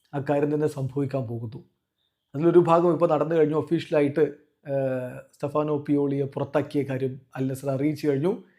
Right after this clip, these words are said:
ഇനി അദ്ദേഹം ഇറ്റാലിയൻ ക്ലബിൻ്റെ കോച്ചായി ഉടൻ സ്ഥാനമേൽക്കും എന്ന റിപ്പോർട്ട് പുറത്തുവിടുന്നു ഫബ്രീസിയോ റൊമാനോ. ഫെറന്റീനയുടെ കോച്ചായിട്ട് അദ്ദേഹം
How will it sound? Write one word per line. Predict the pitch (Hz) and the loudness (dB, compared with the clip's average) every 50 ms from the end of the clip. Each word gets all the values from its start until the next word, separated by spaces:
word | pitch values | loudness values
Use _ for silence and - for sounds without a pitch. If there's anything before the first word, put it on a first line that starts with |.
| _ _ _ _ _ _ _ - | _ _ _ _ _ _ _ 0
ഇനി | 175 208 254 262 | 4 8 10 10
അദ്ദേഹം | 240 175 196 196 208 196 | 10 10 8 6 6 4
ഇറ്റാലിയൻ | 180 156 185 180 180 180 175 180 175 | 2 2 4 4 6 6 4 2 2
ക്ലബിൻ്റെ | 170 170 156 151 151 151 147 147 | 2 0 0 2 0 -2 0 0
കോച്ചായി | 147 147 147 143 139 - - 147 143 139 | 0 0 0 -2 -2 -2 -2 -2 -2 -2
ഉടൻ | 139 139 147 175 180 180 | -2 0 0 2 0 0
സ്ഥാനമേൽക്കും | 175 - - 147 147 151 156 156 147 143 143 147 143 143 - 208 165 - - - _ _ - | -4 -4 -2 0 0 2 0 0 -2 -2 -2 -2 -2 -2 0 0 0 -2 -6 -12 _ _ -10
എന്ന | 147 143 143 139 | -6 -4 -2 -2
റിപ്പോർട്ട് | 135 139 127 - - 170 151 156 - 151 | -2 -2 -4 0 0 0 2 2 0 -2
പുറത്തുവിടുന്നു | 135 139 135 123 - 151 139 135 135 147 165 | -2 -2 -4 -4 -4 -4 -2 -2 -2 -4 -4
ഫബ്രീസിയോ | 160 196 165 127 143 147 143 131 127 139 135 | -2 -2 0 2 2 2 2 2 2 0 -2
റൊമാനോ. | 135 - 226 135 143 139 135 127 123 120 120 - _ _ | -2 -4 -6 -2 0 0 0 0 -2 -6 -12 -16 _ _
ഫെറന്റീനയുടെ | - 151 156 165 185 196 208 202 220 214 196 196 175 165 160 151 | 2 4 4 6 6 4 2 2 0 0 2 2 2 2 2 0
കോച്ചായിട്ട് | 156 143 139 135 - 170 147 143 139 143 202 240 262 - - - _ _ _ _ _ _ _ _ - | 0 0 -2 0 2 2 2 2 2 2 2 2 2 -2 -8 -18 _ _ _ _ _ _ _ _ -2
അദ്ദേഹം | 147 156 160 156 156 156 | -2 0 2 2 0 -2